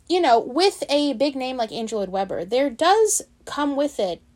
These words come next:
a sense that there will be some kind of security that if you are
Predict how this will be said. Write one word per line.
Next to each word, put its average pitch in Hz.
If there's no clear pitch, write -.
a 208
sense 330
that 214
there 233
will 269
be 277
some 226
kind 214
of 190
security 247
that 202
if 208
you 269
are 269